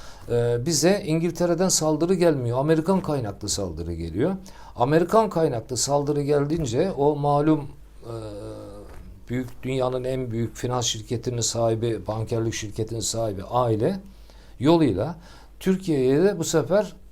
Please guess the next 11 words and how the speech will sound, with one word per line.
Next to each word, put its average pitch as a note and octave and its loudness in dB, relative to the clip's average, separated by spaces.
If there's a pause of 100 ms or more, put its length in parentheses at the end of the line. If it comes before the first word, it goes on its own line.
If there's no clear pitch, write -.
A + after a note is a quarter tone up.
dolar D#3+ 6
akımı A2+ -2
başlıyor. E2 -12 (260)
Dolayısıyla B2+ 0 (600)
yaptıkları B2+ -2
atakları B2+ -4
boşa A2+ -4
çıkartıyorlar. E2 -10
İşte A#2+ -6
strateji A2+ -4
budur. E2 -14